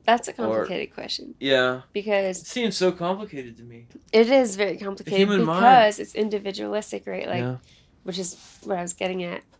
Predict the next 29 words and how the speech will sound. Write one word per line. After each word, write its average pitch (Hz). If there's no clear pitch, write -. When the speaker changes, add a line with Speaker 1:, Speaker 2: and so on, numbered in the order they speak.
Speaker 1:
is 180
not 190
every, 185
like, 175
nobody 190
really 165
is 165
the -
same. 156
Speaker 2:
Yeah, 165
there's 156
no, 165
like, 147
way 143
to, 127
it's -
like, 113
Speaker 1:
Mm-hmm. 170
Speaker 2:
there's 156
certain 156
things 165
you'll 156
probably 147
notice 131
with 127
body 131
language 120
or, 113
uh, 95